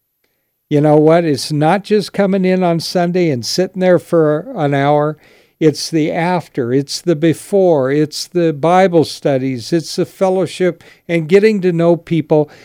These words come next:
Because don't forget, if you're joining a church, a healthy, well-balanced one, they are going to be family to you. And God wants us to function like that.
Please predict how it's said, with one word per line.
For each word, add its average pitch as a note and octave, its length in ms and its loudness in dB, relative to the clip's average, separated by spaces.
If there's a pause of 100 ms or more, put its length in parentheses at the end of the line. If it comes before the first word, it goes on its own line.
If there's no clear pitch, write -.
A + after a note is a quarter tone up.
(220)
Because F3 340 2
don't A3+ 220 4
forget, F#3+ 400 2
if B2 180 -2
you're D3 100 0
joining A3 640 0
a A3 120 -2
church, A#2+ 540 -6
a B2 120 -4
healthy, F3 420 2
well-balanced D#3+ 800 0
one, B2+ 300 -6 (540)
they D3+ 260 4
are F3 140 6
going D3 400 0
to C#3+ 100 -8
be C3 220 -4
family A2+ 640 -8
to - 180 -14
you. - 340 -14 (260)
And C#3+ 200 -4
God D#3 260 4
wants C#3+ 560 -2
us C3+ 220 -4
to B2+ 120 -2
function C3 540 -8
like A2+ 240 -8
that. A2 300 -8